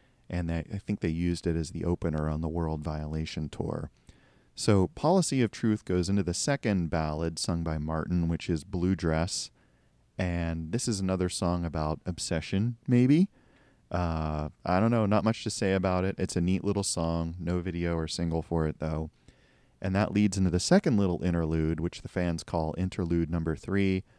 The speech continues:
No idea what happened to interlude number one, uh, but it's got a little synth horn lead with some vocal samples, and mostly it acts as an extended intro into the final track, which is Clean. And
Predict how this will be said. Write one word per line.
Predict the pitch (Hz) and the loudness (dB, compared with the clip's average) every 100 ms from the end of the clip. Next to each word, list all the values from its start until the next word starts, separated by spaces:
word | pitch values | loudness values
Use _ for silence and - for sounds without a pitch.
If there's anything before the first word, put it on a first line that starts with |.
| _ _ | _ _
No | 98 120 | 2 6
idea | 107 92 95 92 | 6 4 4 4
what | 87 | 4
happened | 92 87 85 | 2 0 -2
to | - | -2
interlude | 87 85 85 85 78 | -2 0 2 2 2
number | 80 80 | 0 -2
one, | 73 80 85 82 82 _ _ _ _ - | -2 0 0 0 -4 _ _ _ _ -8
uh, | 90 85 80 | -4 -2 -2
but | 95 | -2
it's | 98 - | -2 -2
got | 147 135 - _ _ - _ _ _ _ _ - | -2 -2 -4 _ _ -20 _ _ _ _ _ -4
a | |
little | 113 151 135 | 0 2 4
synth | - 143 131 | 4 4 4
horn | - 123 127 127 107 | 2 6 6 6 4
lead | 104 113 104 | 4 4 4
with | 98 | 2
some | - 87 | 0 0
vocal | 92 101 - 98 | 4 4 4 2
samples, | - 101 101 107 104 107 107 | 2 2 2 2 2 0 -2
and | - 90 | -2 2
mostly | 117 185 - 120 | 4 4 2 2
it | 101 | 4
acts | 101 104 - | 2 0 -2
as | 90 90 | -2 0
an | 90 | -2
extended | - - 98 95 90 | -2 -2 0 2 2
intro | 87 92 - 85 | 0 -2 0 2
into | 85 85 | 2 -2
the | 98 | -6
final | - 147 123 | 0 2 2
track, | 101 - 85 80 85 | 0 0 0 -2 -6
which | 85 | -4
is | 85 80 73 - | -2 -2 -4 -14
Clean. | - - 98 82 80 76 - _ _ _ - _ _ _ _ - | -14 -6 -4 -2 -4 -8 -14 _ _ _ -20 _ _ _ _ -10
And | 101 98 92 | -4 -4 -4